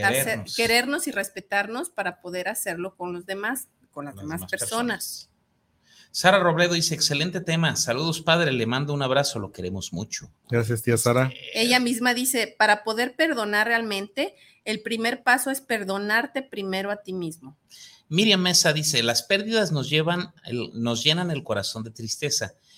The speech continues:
Speaker 2: Es difícil volver a sonreír, es difícil perdonar y ayuda mucho llorar, pero lo que más ayuda es el amor infinito de Dios y tener fe, tener fe que Él siempre está con nosotros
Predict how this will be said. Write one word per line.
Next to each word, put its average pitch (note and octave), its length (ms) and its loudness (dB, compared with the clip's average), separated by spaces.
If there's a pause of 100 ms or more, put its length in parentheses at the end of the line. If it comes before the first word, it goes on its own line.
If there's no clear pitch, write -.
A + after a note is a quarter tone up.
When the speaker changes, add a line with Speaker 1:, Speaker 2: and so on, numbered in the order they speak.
(120)
Speaker 2:
Es D#3 180 0
difícil D#3+ 460 -2
volver G#2 320 -2
a G#2 40 -2
sonreír, A2+ 640 -4 (360)
es A#2+ 180 0
difícil B2 520 -4
perdonar G2 600 -4 (380)
y G#2+ 100 -4
ayuda B2 380 -2
mucho A#2+ 320 -2
llorar, A2+ 500 2 (300)
pero G2 200 -2
lo F#2 140 -4
que F#2+ 100 -10
más A#2 280 0
ayuda B2 420 -4
es - 240 -4
el G2+ 140 -4
amor A2 240 -4
infinito G2+ 520 -6
de G2 100 -4
Dios A2 360 -4
y G#2+ 100 -10
tener A2 360 -6
fe, D3+ 320 -4 (1120)
tener B2 300 -2
fe D#3 240 0
que C3 180 0
Él D#3 120 0
siempre D3+ 400 -2
está C#3 260 -4
con C3 100 -4
nosotros C#3 720 -4